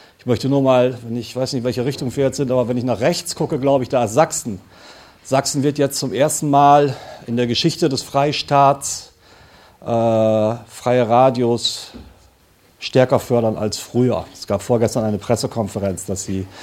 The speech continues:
jetzt, ähm, da sehe ich schon verzogene Gesichter. Gut, tolles Thema. Ich glaube, wir bleiben dabei.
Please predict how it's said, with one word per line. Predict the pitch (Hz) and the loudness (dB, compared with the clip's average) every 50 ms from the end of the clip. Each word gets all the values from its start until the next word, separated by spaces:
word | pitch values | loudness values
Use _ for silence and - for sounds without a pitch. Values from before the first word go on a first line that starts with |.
| - - - - - - - _ | -18 -18 -18 -18 -20 -20 -10 _
jetzt, | 117 107 104 104 - - - - - | -2 0 0 0 -2 -4 -8 -4 -2
ähm, | 107 101 98 101 101 101 101 98 98 95 98 95 92 95 - - - - - - - - - _ _ _ _ _ | 0 0 0 0 0 0 0 0 0 -2 -2 -4 -6 -8 -14 -20 -20 -20 -20 -20 -20 -20 -20 _ _ _ _ _
da | 110 107 98 | -14 -12 -8
sehe | 110 135 139 | -6 -6 -6
ich | - | -6
schon | - 147 123 | -6 -10 -6
verzogene | - 135 - - 160 160 160 160 165 143 | -6 -6 -6 -2 -4 -2 -2 -2 -4 -4
Gesichter. | 131 117 147 185 180 - 214 180 | -4 -6 -6 -8 -6 -6 -8 -4
Gut, | 147 190 220 220 220 | 0 0 -2 -2 -4
tolles | - - 208 233 220 220 | -4 -4 -2 -2 -2 -4
Thema. | - 247 233 202 123 113 110 | -2 -2 0 0 0 0 0
Ich | 107 - | -2 0
glaube, | 170 170 175 185 180 - | 0 2 2 2 2 2
wir | 175 165 | 0 2
bleiben | 151 175 185 196 185 185 | 2 2 2 2 0 2
dabei. | 185 165 147 165 180 190 196 202 185 | 0 2 4 4 2 2 2 -2 -6